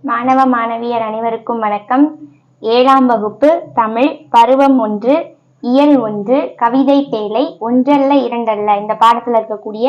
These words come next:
புக் பேக் கொஸ்டின் ஆன்சர் பார்க்க போறோம். வாங்க, நம்ம இப்ப வீடியோக்குள்ள போகலாம்.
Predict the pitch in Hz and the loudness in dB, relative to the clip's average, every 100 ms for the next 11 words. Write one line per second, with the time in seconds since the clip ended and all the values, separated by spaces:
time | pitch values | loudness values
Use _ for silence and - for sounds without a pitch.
0 | 302 233 - 254 262 254 202 226 208 208 | -2 -4 -2 0 2 -2 -8 -10 -10 -10
1 | 202 202 190 202 196 208 269 269 226 226 | -6 -6 -6 -8 -4 -2 -2 -2 -6 -6
2 | 220 208 202 269 285 254 233 208 220 240 | -6 -6 -6 -2 -2 -2 -4 -6 -6 -6
3 | 226 202 196 190 | -4 -6 -6 -10